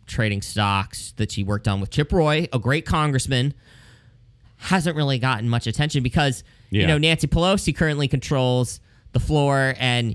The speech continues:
Speaker 1: you know that is
Speaker 2: <laughs>
Speaker 1: something she doesn't wanna touch.
Speaker 2: Oh, they'd be, that would actually be interesting if they,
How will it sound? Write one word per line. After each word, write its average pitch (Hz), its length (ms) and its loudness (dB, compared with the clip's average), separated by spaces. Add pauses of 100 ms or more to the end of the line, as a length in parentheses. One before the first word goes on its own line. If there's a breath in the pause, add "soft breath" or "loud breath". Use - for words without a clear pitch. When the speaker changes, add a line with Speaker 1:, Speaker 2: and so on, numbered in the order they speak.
(140)
Speaker 1:
you 220 400 2
know 139 720 2 (160 soft breath)
that 143 280 2
is 135 140 2
Speaker 2:
<laughs> - 0 -
Speaker 1:
something 131 380 0
she 147 200 -2
doesn't 143 380 0
wanna 120 240 0
touch. - 680 -6 (320 loud breath)
Speaker 2:
Oh, 190 120 0
they'd 165 160 -2
be, 214 120 -4
that 175 300 0
would 240 120 0
actually 175 300 -2
be 143 200 -2
interesting 139 540 -2
if 87 140 -8
they, - 240 -4